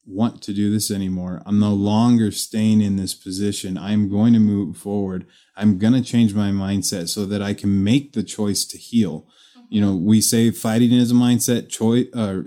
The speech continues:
healing is a choice, and it is so true. You wouldn't think that you had to choose to heal yourself, but it really is.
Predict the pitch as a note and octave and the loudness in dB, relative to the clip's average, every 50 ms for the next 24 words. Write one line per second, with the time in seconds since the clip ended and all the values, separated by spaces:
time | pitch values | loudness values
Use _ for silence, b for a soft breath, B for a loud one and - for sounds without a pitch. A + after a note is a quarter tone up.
0 | - A#2 A#2+ A#2 A#2+ A#2+ A#2+ A#2+ A#2+ A2 A2+ A2 - - - D3 C#3 A2+ F#2+ F#2+ | 0 2 4 4 6 6 6 4 4 2 0 -2 -4 -4 -4 -4 -2 -2 -2 -2
1 | G#2 G2+ - - - - - B2 B2 A#2+ A#2 A2+ A2 G#2+ G#2 F2+ - - _ - | -2 -4 -4 -6 -8 -6 -2 0 2 2 4 4 4 4 2 0 -2 -8 _ -4
2 | C3 B2 B2+ B2 A2+ - - A#2+ A2+ G#2+ G2 - - C3+ C3+ A#2+ G#2 G2 F#2 - | 0 2 2 2 2 0 -2 0 0 0 -2 -2 -2 0 0 2 2 0 -2 -6
3 | - _ _ _ - A#2 A2+ A#2 A#2 B2 C#3 C#3+ C3+ A2+ - - - C3 C3 A#2 | -8 _ _ _ -6 -2 2 2 4 4 4 4 4 2 2 0 0 2 2 2
4 | - - A2 F#2 - - _ _ _ - B2 G#2+ G#2 F2 F#2+ B2+ B2+ - - G2+ | 0 -2 -6 -6 -8 -10 _ _ _ -10 -6 -6 -6 -4 -4 -4 -4 -4 -6 -10
5 | F2 - - - - C#3 C3 B2 A2+ G2+ F#2 - - - G#2+ E2 - - - C3+ | -10 -10 -10 -4 2 4 4 4 4 2 0 -4 -8 -10 -10 -10 -8 -2 2 2
6 | C#3 B2+ A2+ G2 F#2 F2+ - - G2 F2 E2 E2 - - G#2 F#2 - A2+ A2+ A2+ | 4 4 2 0 -2 -6 -8 -10 -10 -12 -14 -16 -16 -18 -18 -6 -2 0 0 0
7 | G#2 - - _ _ _ _ _ _ _ _ _ _ _ _ - B2+ B2 G#2 G2 | -2 -4 -10 _ _ _ _ _ _ _ _ _ _ _ _ -2 0 0 0 0
8 | F#2+ G#2 A2+ A#2 A2 G2+ F#2 F#2+ G#2 G#2+ F2+ E2 D#2 D#2+ - - | 2 2 2 4 2 2 0 0 -2 -2 -2 -4 -6 -8 -8 -10